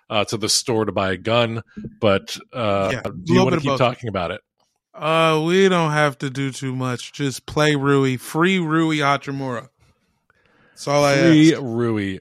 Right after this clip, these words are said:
Speaker 1: <laughs> You want him off the Wizards?
Speaker 2: No, I want him on the
Speaker 1: Oh, you want him
Speaker 2: I want him
Speaker 1: unleashed on the court, yeah.
Speaker 2: Yeah, I want him playing basketball.
Speaker 1: Yeah. He's better, uh,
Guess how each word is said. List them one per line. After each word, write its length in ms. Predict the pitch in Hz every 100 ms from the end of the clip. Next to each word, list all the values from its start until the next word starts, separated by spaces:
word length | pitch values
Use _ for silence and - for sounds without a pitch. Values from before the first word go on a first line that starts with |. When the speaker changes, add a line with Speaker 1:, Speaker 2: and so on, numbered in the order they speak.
| -
Speaker 1:
<laughs> 560 | - - - - -
You 140 | 180 160
want 120 | 156
him 120 | 165
off 260 | 110 123 -
the 140 | 156
Wizards? 500 | 180 165 190 170 - _ _ _ _
Speaker 2:
No, 100 | 175 185
I 100 | 170
want 180 | 202 190
him 120 | 170
on 160 | 196
the 80 | 185
Speaker 1:
Oh, 180 | 151 139
you 120 | 165
want 120 | 165
him 80 | 156
Speaker 2:
I 80 | 135
want 140 | -
him 60 | 202
Speaker 1:
unleashed 280 | 147 127 -
on 120 | 113
the 80 | 104
court, 320 | - 98 71
yeah. 220 | 95 76 - -
Speaker 2:
Yeah, 280 | 165 175
I 40 | 127
want 200 | 151 175
him 120 | 143
playing 540 | - 151 160 170 151
basketball. 640 | 139 156 160 131 113 160 131 _ _ _ _
Speaker 1:
Yeah. 220 | 98 76 - _ _ _ _
He's 440 | 151 175 180 147
better, 580 | 123 135 135 131 123 117
uh, 580 | 113 104 101 98 98 95